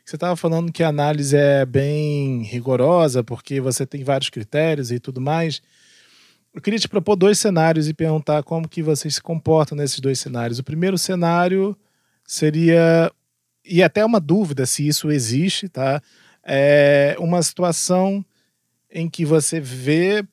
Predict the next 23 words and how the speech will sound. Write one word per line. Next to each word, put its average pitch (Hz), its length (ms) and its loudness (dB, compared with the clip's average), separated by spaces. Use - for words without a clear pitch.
por 160 160 -4
algum 156 240 -2
motivo 156 920 0
não 151 200 0
matemático, 139 960 -2
um 135 180 -2
valor 139 600 2
e 143 40 0
uma 135 140 -2
possibilidade 135 680 -4
de 123 100 -6
retorno 135 540 -2
no 131 160 -2
longo 175 340 0
prazo 131 340 -2
de 120 60 -6
um 135 80 -4
artista, 170 640 -4
mas 151 320 2
a 185 140 6
conta 196 500 0
não 190 200 0
fecha. 117 500 -4